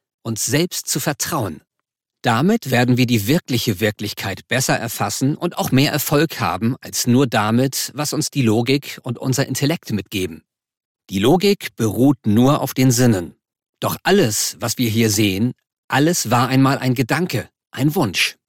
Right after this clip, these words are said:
Unsere Klamotten waren einmal ein Gedanke, ein Wunsch. Die Uhr, die du anhast, der Stift, den du hältst,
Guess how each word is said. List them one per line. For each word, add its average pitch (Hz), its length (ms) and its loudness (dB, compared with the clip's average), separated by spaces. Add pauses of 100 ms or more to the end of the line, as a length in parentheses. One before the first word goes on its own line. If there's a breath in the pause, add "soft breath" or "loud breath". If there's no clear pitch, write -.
(480)
Unsere 127 340 2
Klamotten 127 540 0
waren 113 240 2
einmal 135 320 0
ein 135 140 -2
Gedanke, 139 560 -4 (200)
ein 98 280 -8
Wunsch. 147 400 0 (580)
Die 127 140 -14
Uhr, 202 480 0
die 104 80 -6
du 107 80 -6
anhast, 120 640 -2 (120)
der - 100 -10
Stift, - 540 -4
den 127 100 4
du 127 100 0
hältst, 135 480 -2